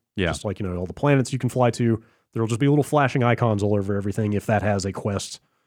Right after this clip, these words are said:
Speaker 2: that's gonna get you more powerful gear.
Speaker 1: Right.
Speaker 2: So very easy to see at a glance, like, what you need to do for that day if you want more stuff.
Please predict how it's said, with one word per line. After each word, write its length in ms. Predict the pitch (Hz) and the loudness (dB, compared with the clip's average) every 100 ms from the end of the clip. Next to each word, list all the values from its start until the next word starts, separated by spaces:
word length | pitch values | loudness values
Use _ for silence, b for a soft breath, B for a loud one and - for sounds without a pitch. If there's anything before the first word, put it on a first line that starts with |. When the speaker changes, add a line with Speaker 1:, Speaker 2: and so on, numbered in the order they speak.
| _ _ _ - | _ _ _ -12
Speaker 2:
that's 100 | - | -2
gonna 160 | 104 | 0
get 100 | 101 | 0
you 80 | 95 | -2
more 140 | 104 | -2
powerful 320 | 101 107 101 101 | 0 2 2 0
gear. 300 | 104 123 120 | 2 2 2
Speaker 1:
Right. 200 | 90 80 - | -2 -2 -2
Speaker 2:
So 100 | - | -4
very 220 | 131 180 | 0 0
easy 180 | 170 147 | 2 0
to 60 | 123 | 0
see 260 | - 120 | 0 0
at 60 | 110 | 0
a 40 | |
glance, 420 | 107 110 107 - | 0 -2 -2 -4
like, 160 | 113 101 | -6 -4
what 200 | 107 107 | -4 -2
you 120 | 107 | -2
need 160 | 101 95 | -2 -2
to 40 | |
do 160 | 90 92 | -2 -4
for 140 | 95 | -2
that 140 | 92 90 | -4 -2
day 200 | 92 90 | -2 -2
if 140 | 85 | -4
you 80 | 95 | -6
want 180 | 90 - | -6 -6
more 120 | 87 | -6
stuff. 400 | - 98 95 | -2 0 0